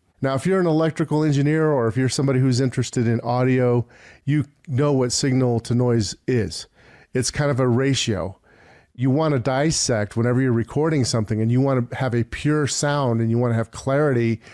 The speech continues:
you need to dissect what is noise, that unwanted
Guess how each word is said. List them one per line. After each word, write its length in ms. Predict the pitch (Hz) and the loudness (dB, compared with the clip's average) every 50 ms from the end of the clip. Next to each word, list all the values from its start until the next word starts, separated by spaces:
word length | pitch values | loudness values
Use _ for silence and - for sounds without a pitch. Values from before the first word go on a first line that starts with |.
| - - - - - _ - | -20 -20 -20 -20 -14 _ -2
you 100 | 147 151 | 0 0
need 140 | 160 156 | 0 0
to 100 | 131 139 | 0 -2
dissect 720 | 123 131 135 143 160 170 - - - 135 123 113 - - - - - - _ - | -2 0 0 0 0 0 0 0 0 0 0 -2 -4 -10 -18 -20 -20 -14 _ -2
what 180 | 139 165 190 | 0 0 2
is 220 | 185 170 139 123 143 | 2 2 2 2 2
noise, 480 | 147 156 160 143 120 104 104 104 98 | 2 2 2 0 0 0 0 -2 -2
that 180 | 90 120 117 113 - | -2 -4 -4 -2 -2
unwanted 680 | 143 143 143 143 135 135 135 135 135 135 131 113 107 | 0 0 2 2 2 2 2 0 2 0 0 -2 -4